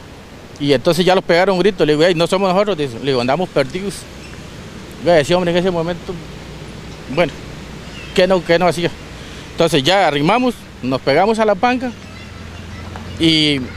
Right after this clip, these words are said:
esperar para ver qué, qué, qué vamos a hacer. Entonces nos dice el otro señor, dice, "No, si ya, ya que lo quedamos aquí, son estas horas de la noche, dice, ¿cómo vamos a correr por afuera?".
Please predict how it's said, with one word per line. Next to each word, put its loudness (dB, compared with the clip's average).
esperar 2
para 4
ver 4
qué, 2
qué, 2
qué 4
vamos 4
a 4
hacer. 2
Entonces 0
nos 0
dice -2
el 4
otro 0
señor, 0
dice, -2
"No, 0
si -6
ya, 2
ya 2
que 2
lo 2
quedamos 2
aquí, 0
son 2
estas 0
horas 2
de 2
la 4
noche, -2
dice, -4
¿cómo 0
vamos 0
a -2
correr -2
por -6
afuera?". -6